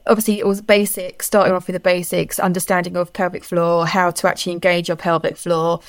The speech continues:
focusing on the breathing, when to relax your pelvic floor as well. And then from there, we took those into exercises such as squats, such as lunges.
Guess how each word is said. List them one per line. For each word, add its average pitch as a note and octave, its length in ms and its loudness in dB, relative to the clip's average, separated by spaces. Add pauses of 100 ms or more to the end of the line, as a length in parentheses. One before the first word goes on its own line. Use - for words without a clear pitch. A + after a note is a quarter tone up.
(160)
focusing F3+ 460 -4
on F3 100 -2
the E3+ 80 -2
breathing, F3 640 0
when F3+ 180 2
to F3 260 0
relax F3+ 400 0
your E3+ 100 0
pelvic E3 360 -4
floor F3 340 -2
as F3 160 -4
well. F#3 420 0 (560)
And F#3+ 200 6
then F#3+ 300 2
from G3 260 -4
there, F#3+ 220 2
we F3+ 160 -2
took - 280 -6
those F#3 340 2
into F#3 380 -2
exercises F3+ 960 0
such - 320 -4
as F3 140 -2
squats, - 640 -2
such - 360 -4
as F3+ 120 -14
lunges. F3+ 760 -4